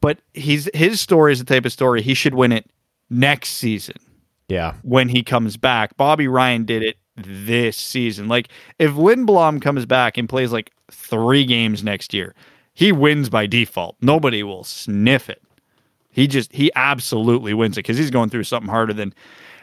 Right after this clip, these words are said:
Speaker 1: anybody else in the N H L is going through right now. But Bobby Ryan had his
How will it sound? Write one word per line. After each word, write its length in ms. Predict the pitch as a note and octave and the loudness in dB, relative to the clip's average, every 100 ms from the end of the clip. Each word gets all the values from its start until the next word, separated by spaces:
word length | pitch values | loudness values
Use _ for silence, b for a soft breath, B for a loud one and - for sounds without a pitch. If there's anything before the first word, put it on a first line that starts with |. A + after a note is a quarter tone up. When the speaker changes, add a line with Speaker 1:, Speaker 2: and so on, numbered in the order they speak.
| B | B
Speaker 1:
anybody 380 | F3+ D#3 C3+ C3 | 0 2 4 4
else 200 | B2 A#2 | 2 0
in 60 | B2 | 0
the 80 | A#2 | 2
N 80 | |
H 160 | A2 G#2+ | 0 2
L 100 | A#2+ | 0
is 100 | A2 | 2
going 240 | D3 E3+ B2 | 2 2 0
through 200 | A#2 G#2 | -2 -2
right 180 | G2+ | -2
now. 200 | G2+ F#2 _ b b b b - | -6 -12 _ b b b b -10
But 140 | B2+ A2+ | -4 0
Bobby 320 | E3 E3+ D3+ | 2 2 4
Ryan 340 | D3+ C#3+ B2+ | 4 4 2
had 420 | A#2+ E3 D#3+ D#3 | -2 -2 0 0
his 600 | C3+ C3+ B2 A#2+ A2+ - | 0 2 2 2 -4 -14